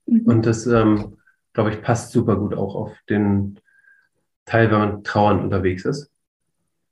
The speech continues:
Speaker 2: Ähm, aber auch in ganz vielen anderen Dingen, weil die Menschen, wie du sagst, die kennen sich nicht.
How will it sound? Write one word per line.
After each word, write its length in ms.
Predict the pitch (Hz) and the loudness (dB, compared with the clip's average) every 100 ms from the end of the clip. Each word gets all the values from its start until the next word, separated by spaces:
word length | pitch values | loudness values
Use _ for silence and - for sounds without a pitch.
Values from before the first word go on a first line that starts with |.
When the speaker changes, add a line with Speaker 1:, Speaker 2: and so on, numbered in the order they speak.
| _ _ _ - | _ _ _ -8
Speaker 2:
Ähm, 220 | 104 104 | -4 -2
aber 220 | 101 113 | 0 2
auch 120 | 107 113 | 2 2
in 200 | 117 113 | 0 2
ganz 300 | 113 117 - | 2 2 2
vielen 160 | 117 101 | 0 2
anderen 340 | 120 135 95 | 2 2 2
Dingen, 340 | 90 107 - _ _ - | -2 -4 -6 _ _ -2
weil 180 | 95 98 | 0 0
die 80 | |
Menschen, 360 | 90 95 117 123 | 0 -2 -2 -2
wie 60 | 101 | -2
du 100 | 98 | 0
sagst, 320 | 98 101 - | 0 -2 -8
die 80 | 101 | -8
kennen 280 | - 117 | 0 0
sich 240 | 92 87 90 | 2 -2 -2
nicht. 360 | 87 - - | -4 -4 -16